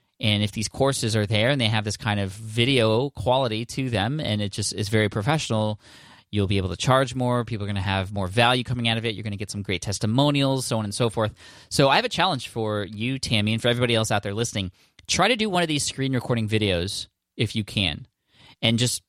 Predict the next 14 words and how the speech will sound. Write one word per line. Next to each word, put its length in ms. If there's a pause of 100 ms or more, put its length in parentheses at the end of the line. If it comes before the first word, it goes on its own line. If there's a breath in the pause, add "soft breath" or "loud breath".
it, 160
no, 140
it 160
doesn't 180
even 140
need 140
to 40
be 400
more 300
than 100
a 60
couple 240
minutes 260
long. 260